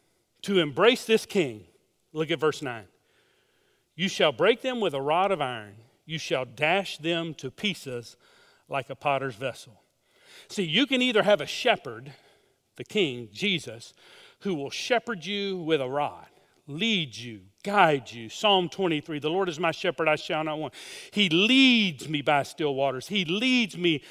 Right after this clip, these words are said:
into righteousness for his name." He, all these things, he leads, he leads. So you can have a shepherd who leads you with a rod. Or you, if you reject what Jesus Christ has done for you, that rod will break you. Life will break you,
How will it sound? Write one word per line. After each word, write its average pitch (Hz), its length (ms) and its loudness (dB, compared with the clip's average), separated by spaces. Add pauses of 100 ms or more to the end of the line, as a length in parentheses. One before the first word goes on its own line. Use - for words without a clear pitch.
(280)
into 165 240 2
righteousness 151 680 2
for 151 160 -4
his 127 140 -6
name." 156 220 -2
He, 165 180 -6
all 240 220 10
these 220 200 2
things, 185 180 0
he 170 160 -2
leads, 208 380 0
he 170 140 0
leads. 202 320 0
So - 100 0
you 175 220 2
can 269 140 4
have 262 140 6
a 208 40 4
shepherd 180 640 4 (880)
who 226 100 2
leads 220 460 4
you 208 100 2
with 180 160 6
a 165 60 8
rod. 135 380 4 (120)
Or 214 160 12
you, 277 560 6 (100)
if 190 180 2
you 247 140 2
reject 196 720 4 (160)
what 185 220 4
Jesus 196 440 0
Christ 220 400 4
has 180 180 2
done 240 260 0
for 165 160 -6
you, 151 300 -2 (720)
that 226 320 6
rod 170 540 6 (260)
will 196 160 8
break 190 480 6
you. 135 260 -6
Life 233 400 10
will 269 180 8
break 226 460 6
you, 147 180 -6